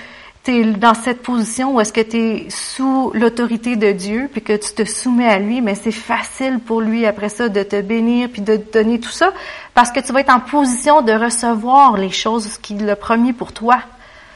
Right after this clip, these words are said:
Si on, on se tient loin des préceptes de Dieu, si on, on, on décide de faire à notre tête et non de faire, euh, ce que Dieu nous demande de faire, mais c'est,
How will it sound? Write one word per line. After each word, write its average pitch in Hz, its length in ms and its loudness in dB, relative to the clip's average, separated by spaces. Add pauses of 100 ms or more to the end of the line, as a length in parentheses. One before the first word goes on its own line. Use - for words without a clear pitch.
(300)
Si 262 340 2
on, 240 260 6
on 226 180 4
se 226 80 -8 (120)
tient 269 340 2 (280)
loin 262 360 4
des 254 140 0
préceptes 247 500 0
de 233 140 4
Dieu, 262 340 0
si 277 160 -2
on, 233 180 4
on, 220 800 2
on 226 200 0
décide 247 440 0
de 240 120 4
faire 262 260 6
à 240 100 6
notre 226 260 4
tête 311 280 6
et 247 80 0
non 254 180 4
de 233 100 4
faire, 247 360 6
euh, 202 520 6
ce - 100 -10
que 233 100 -4
Dieu 220 220 0
nous 233 200 4
demande 226 340 6
de 214 100 4
faire, 285 320 6
mais 214 140 2
c'est, 220 300 -6